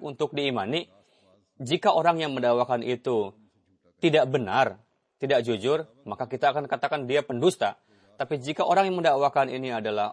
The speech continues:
orang yang jujur, yang bersih, yang benar, maka saya akan beranggapan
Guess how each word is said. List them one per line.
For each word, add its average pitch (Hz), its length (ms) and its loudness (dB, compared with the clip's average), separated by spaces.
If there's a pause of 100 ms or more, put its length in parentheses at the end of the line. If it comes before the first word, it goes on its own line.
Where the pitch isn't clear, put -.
orang 131 320 2
yang 110 160 -6
jujur, 123 400 0
yang 120 240 -4
bersih, 151 400 -6
yang 135 160 -8
benar, 117 400 -4 (400)
maka 123 240 -2
saya 160 240 4
akan 170 160 0
beranggapan 139 560 2